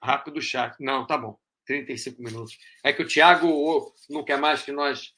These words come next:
façamos chats muito longos. Ele quer que os chats sejam, é, menos chats de trinta minutos.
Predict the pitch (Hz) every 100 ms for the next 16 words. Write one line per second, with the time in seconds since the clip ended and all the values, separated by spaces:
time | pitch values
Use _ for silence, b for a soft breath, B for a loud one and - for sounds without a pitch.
0 | _ - 135 - 151 127 - 147 143 -
1 | 113 165 202 - 165 320 - 104 - -
2 | _ _ _ - 131 135 123 - 151 160
3 | 160 - _ _ _ - 123 - 135 139
4 | 135 127 - - 139 135 117 127 117 _
5 | _ _ _ _ 117 117 117 135 180 165
6 | 123 - 160 175 165 160 156 - - -
7 | - _ _ _ _ _ - 117 131 -
8 | 151 143 143 123 123 113